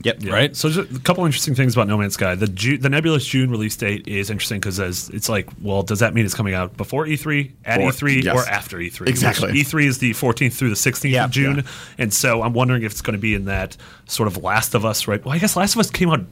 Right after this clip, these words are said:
Speaker 2: during E three. We
Speaker 1: During
Speaker 2: just
Speaker 1: E three.
Speaker 2: played it
Speaker 4: We played it the
Speaker 2: before.
Speaker 4: week before, but yeah, it came out that week. And then
Speaker 2: Uh,
Speaker 4: this year there was one too.
Speaker 2: Well,
Speaker 4: Um,
Speaker 2: uh, Batman came out right after.
Speaker 4: yeah, that's what it
Speaker 1: Yeah.
Speaker 4: was. Yeah.
Speaker 2: Um,
Speaker 3: Yeah, I think it's a really, it's a really smart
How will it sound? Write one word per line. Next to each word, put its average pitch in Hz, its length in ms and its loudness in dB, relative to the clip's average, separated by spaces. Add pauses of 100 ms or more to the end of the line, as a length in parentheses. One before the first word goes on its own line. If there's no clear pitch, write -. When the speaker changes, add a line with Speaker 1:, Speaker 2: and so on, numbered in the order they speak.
(180)
Speaker 2:
during 123 260 4
E 101 120 0
three. 95 160 -4
We 92 40 -4
Speaker 1:
During 120 200 2
Speaker 2:
just 117 180 2
Speaker 1:
E - 20 2
three. 104 80 2
Speaker 2:
played 120 200 4
it - 20 2
Speaker 4:
We 143 120 2
played 139 280 -2
it - 40 -2
the 139 80 0
Speaker 2:
before. 123 100 2
Speaker 4:
week 117 160 2
before, 101 240 2
but 90 100 -2
yeah, 92 140 2
it 95 60 -4
came 113 120 2
out 104 120 0
that 92 120 0
week. 101 140 2
And 123 160 2
then 127 100 2
Speaker 2:
Uh, 123 40 4
Speaker 4:
this 135 180 0
year 123 100 2
there 104 100 2
was 98 120 -2
one 98 100 2
too. 85 340 0
Speaker 2:
Well, - 220 2
Speaker 4:
Um, 101 200 0
Speaker 2:
uh, 127 180 0
Batman 135 260 -2
came 123 140 0
out 104 100 -2
right 92 140 -2
after. 101 240 0
Speaker 4:
yeah, 110 100 2
that's 92 160 -2
what 104 60 0
it - 40 -2
Speaker 1:
Yeah. - 60 -4
Speaker 4:
was. - 160 -8
Yeah. 110 200 0
Speaker 2:
Um, 90 80 -4
Speaker 3:
Yeah, 151 160 4
I 156 40 2
think 180 140 2
it's 170 120 0
a 135 60 6
really, 120 280 4
it's - 280 -2
a 110 80 -4
really 113 240 2
smart 104 400 0